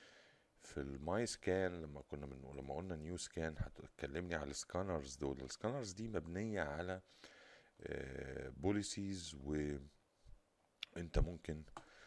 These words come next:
تعمل نيو بوليسي بناء على هذه السكانر وتشتغل.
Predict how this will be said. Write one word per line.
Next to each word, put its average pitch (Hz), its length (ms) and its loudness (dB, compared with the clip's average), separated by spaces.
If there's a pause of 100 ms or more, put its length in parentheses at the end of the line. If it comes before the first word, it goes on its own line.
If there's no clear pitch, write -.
(220)
تعمل 73 440 12
نيو 85 220 0
بوليسي 78 560 0 (360)
بناء 69 240 -2
على 67 160 2
هذه 67 260 0
السكانر 71 600 -4
وتشتغل. 73 1400 6